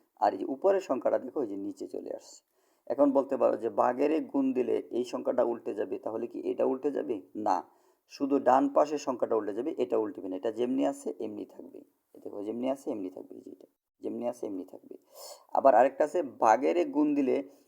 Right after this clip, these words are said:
ডান পাশের সংখ্যাটা উল্টে যাবে, এই সামনেটাও কি উল্টে যাবে? না, না, এটা উল্টবে না, শুধু ডান পাশের এই সংখ্যাটা উল্টবে, বামেরটাও না, আর এটার পরে যে সংখ্যা ওইটা উল্টবে না। হ্যাঁ,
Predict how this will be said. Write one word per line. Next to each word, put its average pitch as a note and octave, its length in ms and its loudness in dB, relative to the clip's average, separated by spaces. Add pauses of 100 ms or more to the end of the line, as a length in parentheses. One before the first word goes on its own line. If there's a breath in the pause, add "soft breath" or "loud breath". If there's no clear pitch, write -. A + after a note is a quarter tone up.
(180 loud breath)
ডান C3+ 220 2
পাশের E3+ 260 -2
সংখ্যাটা C#3 440 0
উল্টে A#2+ 240 -2
যাবে, G2+ 300 -4 (140)
এই A2 120 -12
সামনেটাও C3+ 520 0
কি D3+ 140 -4
উল্টে E3+ 220 0
যাবে? D3 260 -2 (160)
না, G#2 240 -2
না, F#2 220 -10 (160)
এটা C3+ 200 2
উল্টবে G#2+ 320 -2
না, E2+ 120 -12 (300)
শুধু F#3 300 -2
ডান B2 240 6
পাশের A#2 340 -2 (100)
এই D#3+ 140 4
সংখ্যাটা - 400 0
উল্টবে, - 380 -8 (420)
বামেরটাও C#3 540 2
না, - 120 2
আর A2+ 320 4
এটার A#2 220 2
পরে E3+ 360 4
যে E3 100 -2
সংখ্যা D3+ 280 -4
ওইটা C3+ 240 2
উল্টবে A2 340 -4
না। - 100 -14 (360)
হ্যাঁ, A#2 200 0